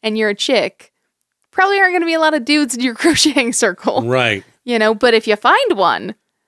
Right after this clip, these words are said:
Speaker 2: Do
Speaker 1: maybe he's the one.
Speaker 2: do dudes go to
Speaker 1: <laughs>
Speaker 2: yoga?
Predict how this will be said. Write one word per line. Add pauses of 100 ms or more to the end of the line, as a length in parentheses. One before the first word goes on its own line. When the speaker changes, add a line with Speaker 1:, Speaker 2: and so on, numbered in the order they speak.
(160)
Speaker 2:
Do
Speaker 1:
maybe
he's
the
one.
Speaker 2:
do
dudes
go
to
Speaker 1:
<laughs>
Speaker 2:
yoga?